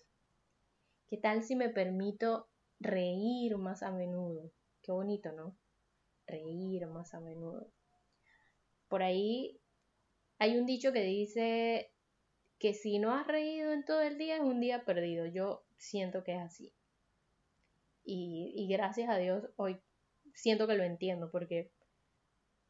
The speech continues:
sí creo que hubo una parte donde, pues, no reía, no reía. Entonces, ¿qué tal si te permites reír más a menudo? ¿Qué tal si me permito ser honesta?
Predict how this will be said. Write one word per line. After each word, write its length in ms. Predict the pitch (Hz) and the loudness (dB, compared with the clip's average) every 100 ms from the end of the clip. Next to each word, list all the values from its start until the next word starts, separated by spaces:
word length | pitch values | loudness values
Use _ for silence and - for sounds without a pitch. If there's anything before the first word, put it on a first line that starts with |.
| - | -20
sí 680 | - - - 208 208 202 220 - | -20 -8 0 2 2 -2 -6 2
creo 300 | 208 208 208 | 6 6 6
que 100 | 196 | 4
hubo 320 | 185 190 196 | 4 2 0
una 380 | 196 196 190 - | 0 -2 -2 2
parte 380 | 185 185 196 | 2 2 0
donde, 440 | 190 185 170 165 160 - | 0 0 0 -2 -4 -2
pues, 300 | 202 - - | -2 -2 -6
no 180 | 220 226 | 0 0
reía, 460 | - 339 330 254 - - - - - _ _ - | 0 0 -2 -2 -8 -14 -14 -14 -18 _ _ 0
no 100 | 220 | 2
reía. 440 | 233 233 214 - - _ _ _ _ _ _ _ _ - - _ | 4 4 2 0 -8 _ _ _ _ _ _ _ _ -20 -20 _
Entonces, 400 | 190 185 214 214 - _ _ _ _ _ - | -6 -2 -2 -4 -10 _ _ _ _ _ -6
¿qué 120 | 233 | 0
tal 200 | 233 254 | 2 0
si 100 | 269 | -2
te 100 | 214 | -2
permites 680 | 190 175 196 202 196 214 220 | 0 2 0 0 -2 -4 -4
reír 520 | 202 165 170 175 233 | -6 -4 -4 -4 -6
más 400 | 220 196 202 202 | -4 -4 -4 -8
a 120 | 202 | -8
menudo? 400 | 185 160 208 - - _ _ _ _ _ _ _ | -6 -6 -8 -12 -18 _ _ _ _ _ _ _
¿Qué 100 | 214 | -2
tal 180 | 277 294 | -2 0
si 100 | 320 | 2
me 140 | 269 | 2
permito 1040 | 233 185 185 185 202 233 233 226 202 185 | 2 0 2 0 2 2 2 0 -2 -2
ser 240 | 185 190 175 | -2 -2 0
honesta? 640 | 170 170 156 - - - | -2 -4 -8 -16 -20 -20